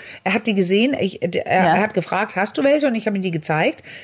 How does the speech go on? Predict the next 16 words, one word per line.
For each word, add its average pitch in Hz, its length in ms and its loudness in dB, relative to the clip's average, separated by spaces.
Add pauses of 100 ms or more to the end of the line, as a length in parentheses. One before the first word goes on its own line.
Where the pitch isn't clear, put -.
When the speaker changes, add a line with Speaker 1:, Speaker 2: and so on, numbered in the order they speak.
(260)
Speaker 1:
mit 180 140 -2
Strumpfbändern 247 1040 2
und 220 140 -2
so 202 80 -4
weiter. 233 240 2
Und 202 60 0
das 196 160 0
war 190 140 0
ganz 262 540 -2
zartes 240 640 -2
Gelb. 208 500 0 (600)
Speaker 2:
Ah, 220 220 2 (100)
ja. 139 240 2
Speaker 1:
B 202 160 2
H, 277 380 2 (840)
Slip 302 400 2